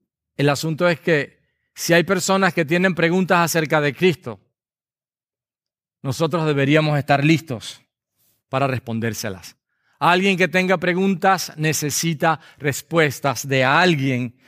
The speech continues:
que se las responda. ¿Cuál es el mejor argumento del cristianismo? Pedro nos aconseja estar siempre listos. Pedro nos recomienda estar siempre preparados.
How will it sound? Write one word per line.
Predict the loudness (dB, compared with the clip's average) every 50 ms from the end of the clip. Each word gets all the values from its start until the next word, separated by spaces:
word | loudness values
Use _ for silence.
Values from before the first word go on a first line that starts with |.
| _ _ _
que | -4 -2 -2
se | 0 2 2
las | 2 2 2
responda. | -2 -4 -6 -6 -4 -2 -2 0 0 -2 -4 -4 -8 -12 _ _ _ _ _ _ _ _ _ _ _ _ _ _ _ _ _ _
¿Cuál | -2 0 2 4 4
es | 4
el | 2 2
mejor | 2 0 0 2 2
argumento | 0 0 0 0 0 2 2 2 0 0 -2 -2 -2
del | -2 -2 -2
cristianismo? | -4 -4 -2 -2 -2 -2 0 -2 -2 -4 -6 -8 -12 -12 -14 _ _ _ _ _ _ _ _ _ _ _ _ _ _ _ _
Pedro | 0 2 4 4 4
nos | 2 2 2
aconseja | 0 0 -2 -4 -2 0 2 2 2 2 0
estar | -2 -2 -4 -4
siempre | -4 -4 -6 -4 -4 -4 -4
listos. | -4 -6 -8 -12 -18 -16 -16 -16 -18 -18 _ _ _ _ _ _ _ _ _ _ _ _ _ _ _ _ _ _ _ _ _ _ _ _ _
Pedro | -6 -4 -4 -2 -2
nos | 0 0 0
recomienda | 0 0 0 0 0 2 2 2 4 4 4 2 2
estar | 2 0 0 0 0
siempre | 0 0 -2 -2 -2 -2 -4 -4
preparados. | -2 -4 -2 0 0 0 2 0 0 -2 -4 -8 -12 -16 -20 -20